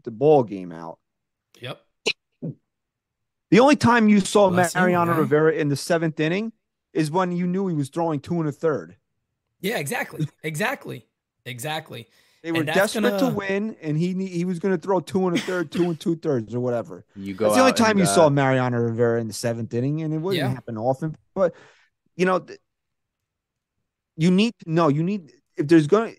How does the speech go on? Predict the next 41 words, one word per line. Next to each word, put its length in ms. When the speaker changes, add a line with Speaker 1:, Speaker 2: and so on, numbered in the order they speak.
Speaker 1:
in, 180
in, 320
in 100
the 80
bullpen, 520
I 100
don't 140
care. 360
You 80
wanna 180
say 160
King's 320
a 80
sixth 380
inning 240
guy, 400
and 120
then 160
one 220
night 160
it's 100
Tommy 520
Kahnle, 360
Speaker 2:
Mm-hmm. 280
Speaker 1:
and 100
then 340
whoever, 280
roles 440
can 220
be 380
rever-, 400
you 120
know, 320
can 140
be 140
interchangeable, 640
but 160
you 140
need 380
to 120
know 460